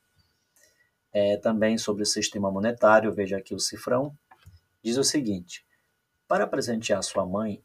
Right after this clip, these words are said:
Lucas comprou um kit de maquiagem e efetuou o pagamento no cartão de crédito em duas parcelas de sessenta reais. Quanto custou o presente que Lucas comprou?"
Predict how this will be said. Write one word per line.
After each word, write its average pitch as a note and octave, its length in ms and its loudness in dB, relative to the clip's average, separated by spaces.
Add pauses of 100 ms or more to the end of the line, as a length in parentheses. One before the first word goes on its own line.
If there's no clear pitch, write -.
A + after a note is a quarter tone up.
Lucas C3+ 440 -2
comprou C3 480 -2
um E3 160 -12
kit F#3 420 -6
de D#3 80 0
maquiagem B2+ 800 4 (240)
e F3+ 140 -2
efetuou D#3+ 580 0
o C#3 80 -2
pagamento B2+ 500 0
no C3 140 -4
cartão C3+ 380 0
de D3 120 -2
crédito - 720 6
em G#2+ 200 -2
duas G2+ 420 -2
parcelas - 880 0 (1500)
de G2+ 160 -2
sessenta F#2+ 600 0
reais. - 720 2 (760)
Quanto A#3+ 340 0
custou E3+ 400 0
o D3+ 60 -6
presente C3 480 -2
que - 120 -6
Lucas A2+ 300 -2
comprou?" A2+ 480 -4